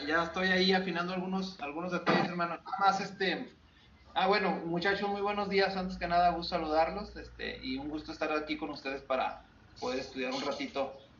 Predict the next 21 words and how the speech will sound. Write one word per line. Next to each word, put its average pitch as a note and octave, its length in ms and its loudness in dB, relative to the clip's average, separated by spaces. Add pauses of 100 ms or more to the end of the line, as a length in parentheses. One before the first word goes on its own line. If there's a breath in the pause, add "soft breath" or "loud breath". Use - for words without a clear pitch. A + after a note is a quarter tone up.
(280)
de C3 60 -6
la B2 120 -4
palabra C3 280 0
de C#3 140 0
Dios. D3+ 240 -4 (400 loud breath)
Hermano F3+ 300 0
Ponce, G3 280 4
¿cuál G3+ 200 2
es G#3 80 2
la, G#3+ 280 0
la E3+ 220 0
publicación D#3+ 520 -6
que F#3 100 -6
se F#3+ 100 -4
va F3 800 4
a C3 80 -2
llevar C#3+ 360 0
y, D#3 320 -4
y C3+ 60 -8
la, B2+ 400 0
y C3+ 140 -6